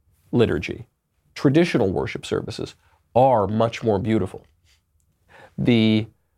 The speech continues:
typical response to this is, "Oh, Michael, you old fuddy-duddy, come on. The people are listening to the popular music." Yeah, I know that. I know that more people listen to Miley Cyrus than listen to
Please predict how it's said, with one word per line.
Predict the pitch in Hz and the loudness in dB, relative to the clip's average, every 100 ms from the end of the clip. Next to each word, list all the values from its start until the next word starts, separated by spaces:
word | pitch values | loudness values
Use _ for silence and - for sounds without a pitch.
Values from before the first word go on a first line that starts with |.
| _ _ | _ _
typical | - 214 208 175 | 0 0 2 2
response | 139 - 123 113 | 0 2 0 0
to | - | -2
this | 104 98 | -2 0
is, | 90 98 - | -2 -2 0
"Oh, | 208 185 | 2 2
Michael, | 143 135 139 131 120 | 2 2 2 0 0
you | 117 127 | 2 4
old | 123 117 | 2 0
fuddy-duddy, | - 123 113 110 110 104 101 _ _ _ | 0 0 2 2 2 0 -4 _ _ _
come | 196 185 | 2 4
on. | 143 101 78 - _ _ _ _ _ _ | 2 0 -6 -16 _ _ _ _ _ _
The | 139 | 2
people | 240 254 170 139 | 4 4 2 4
are | |
listening | 135 160 175 190 | 2 2 2 2
to | 190 | 2
the | |
popular | 190 196 214 - 139 | 2 2 0 0 -2
music." | 95 90 - - _ _ _ _ _ - | -2 -6 -8 -16 _ _ _ _ _ 0
Yeah, | - | 2
I | 165 | 2
know | 220 104 | 2 2
that. | 95 - _ _ _ _ _ _ | 0 -4 _ _ _ _ _ _
I | 165 | 2
know | 202 240 | 4 4
that | 220 | 4
more | 165 170 | 2 2
people | 170 170 147 | 2 0 0
listen | 131 120 123 | 0 0 -2
to | 127 | -2
Miley | 110 98 101 | 0 2 0
Cyrus | 95 87 92 113 - - _ _ | 0 -2 -2 -4 -10 -20 _ _
than | 117 101 | 2 2
listen | 104 101 - 104 | 2 0 0 -2
to | - 92 85 110 | 0 0 0 -6